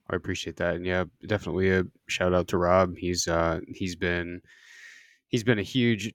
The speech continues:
asset to me personally. I was doing some training for an ultra, and he, um, definitely helped me <laughs> stay as injury free as possible with his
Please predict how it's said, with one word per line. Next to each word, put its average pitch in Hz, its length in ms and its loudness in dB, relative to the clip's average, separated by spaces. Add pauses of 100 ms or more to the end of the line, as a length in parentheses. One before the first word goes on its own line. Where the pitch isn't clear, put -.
(120)
asset 107 360 0
to - 80 -6
me 104 220 0
personally. 113 720 0
I 120 40 4
was 95 100 0
doing 95 200 -2
some 90 200 -6
training 90 360 -2
for 92 300 2
an 85 260 0
ultra, 95 460 4
and 85 280 0
he, 85 320 0
um, 80 500 2 (260)
definitely 90 420 0
helped 87 220 0
me 85 380 0 (360)
<laughs> 123 380 -6
stay 92 520 4 (440)
as 87 100 0
injury 98 360 4
free 92 240 2
as 87 80 0
possible 92 640 0
with 82 220 0
his 85 440 -4